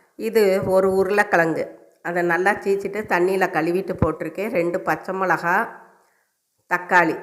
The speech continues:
இதையும் நம்ம கட் பண்ணி போட்டுக்கலாம். இப்போ கருவேப்பிலை, கொத்தமல்லி ரெண்டையும் நம்ம சேர்த்துக்கிருவோம். இது வந்து குடமிளகா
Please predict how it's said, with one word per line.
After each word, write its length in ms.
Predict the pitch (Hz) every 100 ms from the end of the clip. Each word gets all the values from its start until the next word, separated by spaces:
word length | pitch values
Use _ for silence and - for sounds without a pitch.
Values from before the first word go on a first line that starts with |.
| -
இதையும் 380 | 185 185 185 208
நம்ம 200 | 269 175
கட் 280 | 175 160 -
பண்ணி 280 | 170 180
போட்டுக்கலாம். 680 | 208 180 165 160 147 135 135 - _ _ _ _
இப்போ 260 | - 202 226
கருவேப்பிலை, 680 | 233 170 180 208 208 196 202
கொத்தமல்லி 560 | 185 165 170 160 139 135 - -
ரெண்டையும் 560 | 160 180 175 180 208
நம்ம 160 | 285 165
சேர்த்துக்கிருவோம். 840 | 165 165 151 170 - 139 135 127 - - _ _ _ _ _ _ _ _ _ _ _ _ -
இது 180 | 208 202
வந்து 240 | 196 190 240
குடமிளகா 540 | - 180 180 165 156